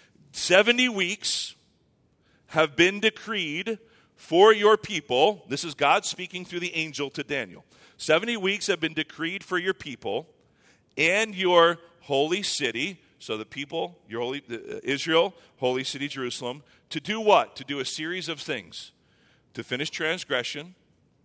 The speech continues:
to make an end to sin, to make atonement for iniquity,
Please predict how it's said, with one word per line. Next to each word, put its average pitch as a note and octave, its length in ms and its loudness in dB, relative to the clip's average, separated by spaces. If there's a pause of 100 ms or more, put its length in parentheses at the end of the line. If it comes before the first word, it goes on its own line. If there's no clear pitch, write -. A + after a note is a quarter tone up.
(720)
to C3+ 120 -10
make C#3+ 220 0
an C3+ 60 -4
end C3+ 200 -2
to F3+ 60 -2
sin, F#3+ 460 0 (920)
to C3 120 -6
make C#3+ 200 0
atonement F3+ 500 -4
for G3 160 0
iniquity, F3+ 580 0